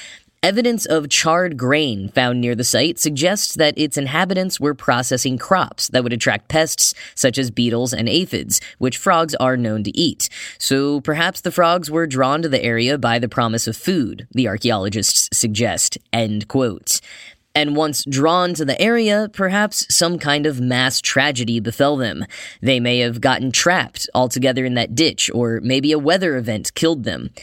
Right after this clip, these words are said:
Even though frogs usually hide in the mud to hibernate during harsh winters, an unexpected and severe cold snap or storm could have taken them by surprise.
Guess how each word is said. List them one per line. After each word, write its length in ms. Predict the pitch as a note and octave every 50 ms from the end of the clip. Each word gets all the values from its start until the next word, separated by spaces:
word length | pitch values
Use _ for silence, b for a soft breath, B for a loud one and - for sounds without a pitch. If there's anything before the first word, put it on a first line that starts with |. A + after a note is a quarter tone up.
| B B
Even 300 | - G#2 A#2+ A#2+ G#2+ A#2+
though 120 | A2+ A2 G#2+
frogs 440 | - - C#3+ C3 C3 C3 C3 A#2+
usually 300 | B2+ B2 A#2+ A#2 A#2+ B2
hide 320 | A2+ - B2+ B2 B2 A#2+ A#2
in 80 | A2
the 60 | G#2+ A2
mud 360 | A#2+ D3 F3 E3+ D3+ C#3 A#2
to 80 | B2
hibernate 580 | A#2+ - E3+ F3+ G3 E3 D3+ B2 A#2+ C#3 D3+ -
during 240 | G#2+ A#2+ A#2+ A2+ A2+
harsh 300 | G#2 B2+ B2 - - -
winters, 420 | D3+ F#3 F#3+ - E3 D#3 D3+ B B B B B B
an 220 | - D3+ D3+ D3 C#3+ -
unexpected 840 | - D#3 E3 E3+ D3 - - - - D3+ E3 - - D3 C3+ B2 A#2
and 300 | - A2+ A#2+ A2+ A#2 A#2
severe 560 | - - B2+ A#2 A#2+ C3+ C3+ C#3 C3+ C3+ C3
cold 340 | A#2+ - - D#3 E3 D#3+ C#3+
snap 400 | - - C#3 A#2 G#2 F#2 - -
or 160 | - A#2 A2+
storm 540 | - - - - G#3+ A3 F#3+ F3+ F3 F3 E3
could 160 | - - G3+
have 120 | F#3+ F3+
taken 340 | - - E3+ D#3+ - E3 D#3
them 160 | D3+ C#3+ C#3
by 160 | B2 B2 A#2 A#2
surprise. 720 | - - A2 - D3+ D#3 D#3+ D3+ A#2 F#2 D2 - - B